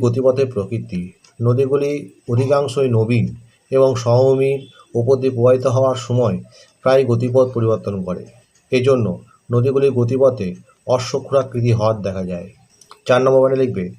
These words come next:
নদীর প্রবাহপথে নির্মিত খাত, নদীগুলি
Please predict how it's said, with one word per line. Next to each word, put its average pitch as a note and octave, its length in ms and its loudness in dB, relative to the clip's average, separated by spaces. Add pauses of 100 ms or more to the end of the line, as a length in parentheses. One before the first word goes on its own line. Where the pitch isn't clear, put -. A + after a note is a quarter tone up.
(340)
নদীর B2+ 340 2
প্রবাহপথে B2+ 540 4
নির্মিত B2 280 2 (160)
খাত, F#2 240 -6 (580)
নদীগুলি B2 500 0